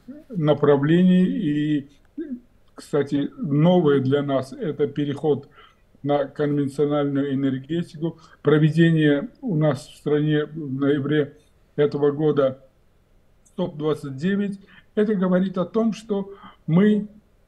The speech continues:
хотим, э, стать в ближайшее время одним из самых современных, демократических и экономически сильных государств мира. И это всё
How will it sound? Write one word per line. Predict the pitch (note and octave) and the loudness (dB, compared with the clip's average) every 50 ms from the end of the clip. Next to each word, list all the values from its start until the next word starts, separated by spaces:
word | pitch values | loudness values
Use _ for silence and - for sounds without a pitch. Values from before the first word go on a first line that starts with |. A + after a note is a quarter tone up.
| _ _ _ _ _ _ _ _ _ _ _ _ _ | _ _ _ _ _ _ _ _ _ _ _ _ _
хотим, | - C#3+ B2+ B2 - D3+ D3 F3 D#4+ | -6 -6 -4 -4 -2 -4 -4 -4 -6
э, | D#4+ C4 A3 - - | -6 -8 -8 -8 -10
стать | - - - - D3 C3 B2+ - - - _ _ _ - - - - - _ _ _ | -14 -18 -8 -4 -4 -4 -4 -6 -12 -20 _ _ _ -20 -20 -20 -20 -20 _ _ _
в | - | 0
ближайшее | D3+ G#3 G3+ G3+ G3 E3+ C3+ - - C3 A#2 | 2 2 4 4 2 2 0 -2 -2 -2 -2
время | - G#2+ A2 A2+ A2 G#2 G#2+ - - _ _ _ _ _ _ _ _ _ _ _ _ - G#4 - F#4+ | -2 -4 -6 -6 -8 -10 -10 -14 -18 _ _ _ _ _ _ _ _ _ _ _ _ -10 -10 -6 -2
одним | A3+ C#3+ C3 B2+ C3+ C#3 C3+ | 0 2 4 4 6 6 6
из | C3 B2+ - | 4 4 2
самых | - F#3 F#3 G3 G3 F#3+ - - - - - _ _ _ _ _ _ _ _ _ | 2 4 6 8 6 6 4 0 -8 -16 -20 _ _ _ _ _ _ _ _ _
современных, | - - - D3 C3+ C3 C3 C3+ C3 C#3 D3 D#3 D#3+ E3 E3 D#3+ - - _ - | -20 -4 -2 0 0 2 2 2 2 2 0 0 0 -2 -4 -6 -8 -14 _ -12
демократических | - A#2+ A#2 B2+ C3 C3+ C3 B2+ B2+ B2+ C3+ B2 B2+ - D#3+ D3+ - - E3+ - - - E3 D#3 D3 - - - - - - _ _ _ _ _ | -8 -2 2 2 4 4 4 2 2 2 2 2 2 0 -2 -4 -4 -4 -8 -8 -6 -4 -4 -4 -4 -6 -12 -20 -20 -20 -20 _ _ _ _ _
и | - E3 D#3+ F#3 G#3 G#3+ G#3 G#3 - - - _ _ _ _ _ _ _ _ _ _ - - - A4 | 2 4 6 6 6 6 4 2 0 -6 -12 _ _ _ _ _ _ _ _ _ _ -16 -10 -4 -2
экономически | - C#3+ - D3+ D3 D3 C#3+ D3 D#3 D3 - - B2+ - - D3 | -2 0 2 4 4 6 6 6 4 2 0 -6 -10 -8 -6 -6
сильных | - - - D#3+ D#3 D#3+ D#3 D#3 D3 - | -6 -4 -2 -2 0 0 0 -2 -2 -2
государств | C3 B2+ A#2+ - - B2 B2 B2+ B2+ - - | 0 0 0 0 0 2 2 2 0 0 2
мира. | B2 B2 A2+ G#2 A2 G#2+ - - - - - - _ _ | 2 4 4 2 -2 -10 -12 -14 -20 -20 -20 -20 _ _
И | F4+ F#4 D4 F3+ C#3 C3 | -8 -4 -2 2 2 4
это | C3 B2+ C3 C#3+ | 2 2 2 -2
всё | - - - - F3 E3+ F#3+ F#3 | -4 -4 -2 0 2 2 2 0